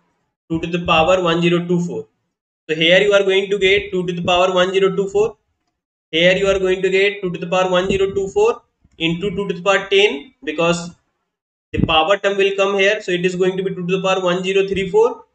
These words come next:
and here you are going to get two to the power ten into two to the power ten, then you are going to get two to the power twenty. Okay, so the smallest term is H N. So H N is smaller than big O of F N.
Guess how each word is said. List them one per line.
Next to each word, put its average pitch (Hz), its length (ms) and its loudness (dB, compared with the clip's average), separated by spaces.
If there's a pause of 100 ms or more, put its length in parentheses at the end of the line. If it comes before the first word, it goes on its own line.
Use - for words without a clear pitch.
(340)
and 151 100 -4
here 175 300 4
you 190 180 -2
are 185 60 4
going 180 220 -2
to 185 60 -2
get 185 140 -2
two 175 80 -4
to 170 60 -6
the 180 120 2
power 175 120 -6
ten 202 220 0
into 175 320 -2
two 170 160 -4
to 170 60 -10
the 170 60 -12
power 175 260 -4
ten, 175 400 -2 (720)
then 160 120 0
you 175 100 2
are 180 80 2
going 180 180 0
to 185 80 -2
get 196 140 0
two 185 100 -4
to 170 60 -4
the 175 80 2
power 175 80 -2
twenty. 151 520 -4 (1400)
Okay, 175 440 -4 (640)
so 175 200 -6
the 185 180 2
smallest 185 520 0
term 208 180 2
is 202 140 2
H 175 200 0
N. 170 320 -4 (640)
So 139 100 -18
H 165 220 -8
N 202 140 0
is 196 260 0
smaller 175 320 -2
than 190 320 -2 (100)
big 151 180 -4
O 180 120 4
of 180 120 -2
F 175 160 -2
N. 196 140 -2